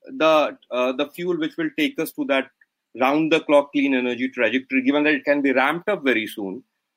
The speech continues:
Uh, you don't need a time required to light up a boiler.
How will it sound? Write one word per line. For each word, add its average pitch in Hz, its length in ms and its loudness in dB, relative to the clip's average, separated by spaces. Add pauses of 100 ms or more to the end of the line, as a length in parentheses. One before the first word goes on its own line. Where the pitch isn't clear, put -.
(160)
Uh, 117 600 4 (220)
you 135 120 0
don't 165 180 2
need 160 200 0
a 151 80 0 (200)
time 139 200 -2
required 139 480 0
to 151 80 0
light 120 240 2
up 135 120 -10
a 139 80 -2
boiler. 110 580 0